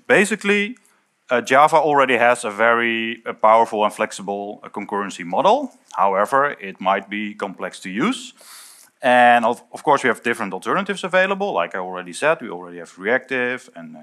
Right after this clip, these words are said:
callbacks and those kind of things. Uh, but none of them, uh, hide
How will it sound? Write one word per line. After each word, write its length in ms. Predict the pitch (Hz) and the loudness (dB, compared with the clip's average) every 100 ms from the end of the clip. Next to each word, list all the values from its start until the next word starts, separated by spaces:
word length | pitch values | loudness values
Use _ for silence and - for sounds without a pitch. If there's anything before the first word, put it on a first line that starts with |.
| _ | _
callbacks 440 | 120 120 110 113 | -10 -4 -4 -6
and 60 | 85 | -8
those 160 | 95 117 | -10 -6
kind 140 | 127 | -8
of 80 | 123 | -6
things. 380 | 127 127 127 - _ _ - - - - - _ _ | -8 -8 -10 -20 _ _ -20 -20 -20 -20 -20 _ _
Uh, 280 | 123 120 120 | 4 8 8
but 220 | 117 127 | 6 0
none 220 | 131 165 | 6 6
of 160 | 208 165 | 6 4
them, 520 | 151 156 160 170 175 - _ _ _ _ - | 4 6 6 2 -6 -12 _ _ _ _ 2
uh, 320 | 127 127 117 | 6 8 6
hide 400 | - 113 131 | 6 6 6